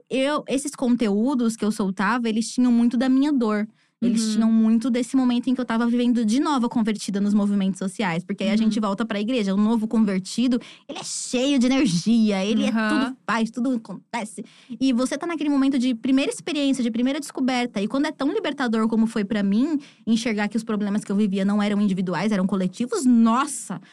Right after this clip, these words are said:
Speaker 1: Vamos evangelizar no movimento negro, vamos evangelizar no movimento de mulheres.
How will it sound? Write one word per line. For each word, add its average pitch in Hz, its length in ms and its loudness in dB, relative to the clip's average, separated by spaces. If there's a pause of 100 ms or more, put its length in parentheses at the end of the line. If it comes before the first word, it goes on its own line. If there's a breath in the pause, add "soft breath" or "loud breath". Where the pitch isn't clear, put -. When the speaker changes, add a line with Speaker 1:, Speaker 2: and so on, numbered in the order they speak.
(120)
Speaker 1:
Vamos 262 280 2
evangelizar 311 920 0
no 466 80 -4
movimento 480 540 0
negro, 269 420 0
vamos 277 220 0
evangelizar 403 720 -2
no 359 60 -6
movimento 381 420 -8
de 339 100 -6
mulheres. 233 560 -2